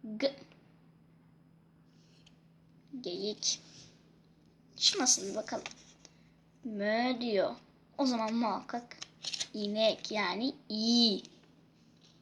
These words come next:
Şu başlardan başlayalım. En baştakini alalım. Kelebeği yansıttı biraz ama şu kuyruğunu arıya benzettim. Yani kesin A'dır.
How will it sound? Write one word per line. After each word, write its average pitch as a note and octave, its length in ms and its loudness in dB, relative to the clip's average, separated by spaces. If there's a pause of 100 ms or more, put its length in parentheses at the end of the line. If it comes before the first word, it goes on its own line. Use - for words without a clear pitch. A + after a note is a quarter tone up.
(500)
Şu C4 200 -2
başlardan C#4 500 6
başlayalım. - 420 2
En - 100 -8
baştakini - 420 -2 (300)
alalım. B3 240 -2 (1600)
Kelebeği E4+ 400 4
yansıttı A#3+ 680 2
biraz A#3 260 0
ama D4 200 2
şu - 240 0
kuyruğunu A#3+ 420 -6
arıya A3+ 340 -2
benzettim. - 540 -6
Yani A#3 340 -4
kesin C4 300 0
A'dır. C4 560 -2